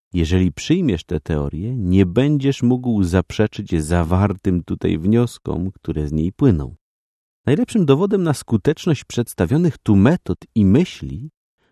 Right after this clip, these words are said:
może być przykład samego autora oraz setek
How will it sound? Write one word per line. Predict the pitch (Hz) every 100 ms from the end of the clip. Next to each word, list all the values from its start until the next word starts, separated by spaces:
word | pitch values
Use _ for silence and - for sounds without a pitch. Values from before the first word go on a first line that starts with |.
| _
może | 143 175
być | 151 139 -
przykład | - 131 123 113 -
samego | - 113 127 120 104
autora | 107 - 95 107
oraz | 87 104 90 87 -
setek | - 135 143 117